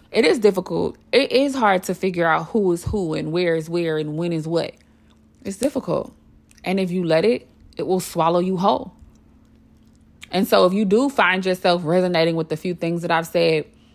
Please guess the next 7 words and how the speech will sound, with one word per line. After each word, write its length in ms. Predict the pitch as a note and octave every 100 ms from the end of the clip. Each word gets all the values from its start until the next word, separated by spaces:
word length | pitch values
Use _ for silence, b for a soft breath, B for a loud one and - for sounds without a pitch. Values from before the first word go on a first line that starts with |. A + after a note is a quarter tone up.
| b _
perfectly 520 | - A3 A3 G3+ F3
okay. 400 | E3 D#3+ E3+ - - _ _ _ _ - - - - - - - _ _ _ _ _ _ _ _ _ _ _ _ _ _ - D3+
Be 160 | E3 F3
aware, 540 | D#3 F#3+ G#3+ A#3+ C4+ - - _ _ _ b b b b -
eat 200 | F#3+ F#3
the 80 |
meat, 380 | E3 G3+ C4 C4